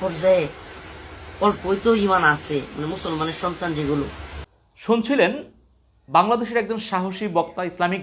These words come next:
Speaker 2: বক্তা রফিকুল ইসলাম মাদানীর, তার উপরে যে ডিবি প্রধান হারুন কি পরিমাণ নির্মম নির্যাতন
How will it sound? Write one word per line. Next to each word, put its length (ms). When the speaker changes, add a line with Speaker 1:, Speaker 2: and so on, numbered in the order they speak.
Speaker 2:
বক্তা 220
রফিকুল 440
ইসলাম 220
মাদানীর, 400
তার 220
উপরে 220
যে 80
ডিবি 180
প্রধান 240
হারুন 280
কি 160
পরিমাণ 280
নির্মম 300
নির্যাতন 320